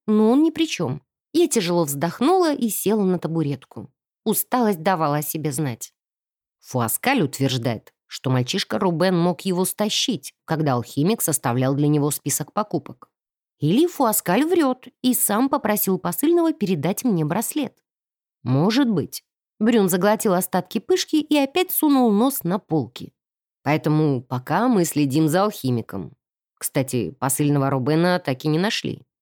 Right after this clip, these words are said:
Выходит, он ещё не вернулся от бабушки? Я до сих пор надеялась, что парень уехал именно к ней.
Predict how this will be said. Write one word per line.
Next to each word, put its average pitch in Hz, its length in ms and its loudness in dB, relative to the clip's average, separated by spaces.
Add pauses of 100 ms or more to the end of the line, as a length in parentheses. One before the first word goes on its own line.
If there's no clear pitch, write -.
(320)
Выходит, 160 640 -2
он 202 120 4
ещё 185 300 0
не 190 120 4
вернулся 185 440 2
от 190 100 -2
бабушки? 240 600 -2 (400)
Я 226 120 2
до 330 100 2
сих - 220 -4
пор 147 180 -2
надеялась, 233 420 2
что - 220 -4
парень 233 340 2
уехал 190 360 0
именно 202 440 0
к - 140 -16
ней. - 200 -10